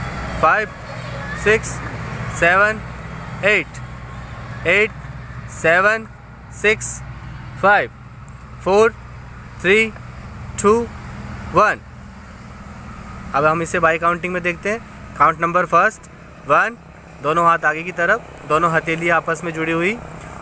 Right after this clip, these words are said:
और आगे की तरफ हमको हाथों को stretch करना है, Body सीधी। Count number two, दोनों हाथ पीछे की तरफ, हाथों को, हथेलियों को दोनों को आपस में जोड़ना है। Count number three,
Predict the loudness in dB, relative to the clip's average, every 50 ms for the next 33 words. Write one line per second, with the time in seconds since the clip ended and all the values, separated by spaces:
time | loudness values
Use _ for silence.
0 | 2 4 4 6 4 2 0 -4 -8 -8 -6 -2 0 0 0 0 -2 -4 -2 -2
1 | 0 2 2 0 0 -2 -6 -6 -6 -6 -6 -4 -4 -4 -2 0 2 2 2 4
2 | 4 2 2 0 -4 -12 -18 -18 -16 -16 -16 -16 -16 -16 -14 -14 -14 -14 -14 -14
3 | -14 -14 -6 2 4 4 4 4 2 0 2 0 2 2 2 2 0 -6 -12 -12
4 | -10 -10 -10 -10 -2 4 4 6 6 6 2 2 4 2 2 2 0 -2 0 0
5 | -2 -4 -8 -14 -16 -16 -16 -14 -14 -14 -14 -14 -14 -12 -12 -12 -12 -6 0 2
6 | 4 6 6 6 6 4 2 2 0 -8 -8 -4 -4 -4 -4 -2 0 2 4 4
7 | 4 2 -2 -16 -16 -16 -16 -16 -14 -14 -14 -14 -16 -16 -16 -16 -16 -14 -6 0
8 | 2 2 2 2 -2 -6 -4 -4 -6 -6 -6 -6 -10 -16 -20 -20 -20 -16 -10 -8
9 | -6 -2 0 0 2 2 0 0 0 0 0 2 2 2 2 2 4 4 2 2
10 | 2 0 -2 -2 -4 0 0 0 2 2 2 2 2 0 -4 -10 -18 -20 -20 -20
11 | -16 -4 2 4 4 4 4 2 -2 0 0 -2 -2 -2 -6 -6 -6 -6